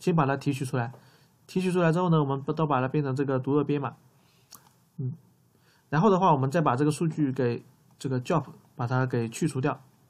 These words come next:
把它这个，这，这几列数据从原来的数据里面呢给去除掉。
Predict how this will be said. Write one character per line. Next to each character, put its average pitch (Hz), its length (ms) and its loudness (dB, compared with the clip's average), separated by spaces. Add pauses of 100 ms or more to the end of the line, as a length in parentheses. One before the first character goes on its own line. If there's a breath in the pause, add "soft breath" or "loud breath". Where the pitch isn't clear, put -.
把 131 100 -4
它 135 160 -2
这 143 100 2
个， 139 300 0 (640 loud breath)
这， 180 180 0
这 165 200 2
几 143 160 0
列 156 160 4
数 165 180 2
据 156 240 0 (260)
从 135 200 -2
原 139 120 2
来 143 140 0
的 143 80 0
数 139 160 -4
据 156 140 2
里 127 100 0
面 139 160 -2
呢 131 200 -2 (440 loud breath)
给 120 480 -2
去 - 160 -4
除 127 140 -4
掉。 127 200 -2